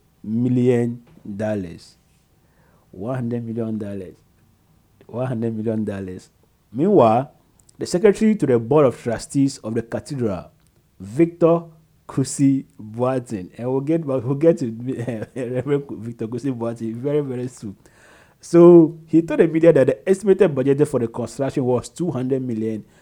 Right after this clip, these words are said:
in the same twenty twenty-one. However, in June twenty twenty-two, the finance minister, Mister Ken Ofori-Atta, stated that the estimated cost will be three hundred and fifty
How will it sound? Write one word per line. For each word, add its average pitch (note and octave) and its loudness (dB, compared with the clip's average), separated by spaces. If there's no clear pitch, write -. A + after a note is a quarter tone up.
in A2+ -6
the B2 0
same D#3+ 2
twenty C3 -6
twenty-one. G#2+ -8
However, C3 4
in D3 0
June A3 4
twenty D#3+ 2
twenty-two, A#2+ -6
the A#2+ -6
finance D#3+ 0
minister, C3+ -2
Mister D3+ -2
Ken C#3 -2
Ofori-Atta, B2 -2
stated D#3+ 0
that A#2 -6
the - -6
estimated F3+ 2
cost C#3 -6
will A2+ -6
be A#2 -2
three E3 0
hundred C#3+ 0
and A#2 -6
fifty D3 -10